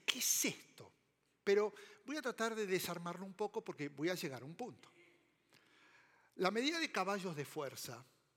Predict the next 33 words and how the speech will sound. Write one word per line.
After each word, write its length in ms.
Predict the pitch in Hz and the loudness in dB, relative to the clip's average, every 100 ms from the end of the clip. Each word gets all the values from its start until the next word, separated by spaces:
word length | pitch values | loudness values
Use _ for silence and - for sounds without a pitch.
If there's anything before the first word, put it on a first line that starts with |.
| _ _ _ | _ _ _
para 180 | 139 139 | -6 -4
medir 300 | 135 139 170 | -2 -2 0
la 120 | 180 | -2
fuerza, 680 | - 190 143 113 - 123 120 - | -4 -4 -4 -4 -8 -10 -12 -10
es 160 | 170 | -6
algo 240 | 156 160 160 | -4 -4 -2
que 160 | 156 | -2
desarrolló 500 | 151 151 156 160 151 156 | -2 -2 -4 -2 -4 -4
James 260 | 131 120 | -8 -10
Watts. 400 | 160 180 - - - _ _ _ _ _ - - - - - | -12 -12 -14 -20 -20 _ _ _ _ _ -20 -20 -20 -20 -6
Y 60 | 156 | -2
eso 180 | 196 | -2
fue 140 | 165 170 | 0 0
en 80 | 160 | 2
mil 140 | 175 | 0
setecientos 500 | 180 160 156 160 156 | 0 -2 -4 -4 -2
ochenta 380 | 139 147 135 151 | -2 -4 -4 -4
y 60 | 175 | 0
dos. 260 | 180 175 - - - | 0 -2 -10 -16 -6
Y 120 | 190 | 2
la 120 | 190 202 | 4 4
idea 320 | 208 247 269 | 4 2 2
era 200 | 247 214 | 2 0
comparar 520 | 202 180 180 175 156 | -2 0 -2 0 0
el, 200 | 135 135 - | -2 -6 -4
la 160 | 151 147 | 0 0
fuerza 520 | - - 240 214 208 | 0 0 0 0 -2
del 160 | 160 139 | -2 -2
caballo 600 | 160 160 139 131 180 185 - - - _ - | 0 0 -2 -4 -6 -8 -16 -20 -20 _ -2
con 380 | 180 180 175 | 0 2 2
la 100 | 165 | 0
fuerza 720 | 147 - 165 170 175 - 185 175 | -2 -2 0 2 0 0 -2 -2
motriz. 1120 | 156 156 156 160 269 254 - - - - | -4 -2 -4 -4 -6 -6 -6 -10 -10 -16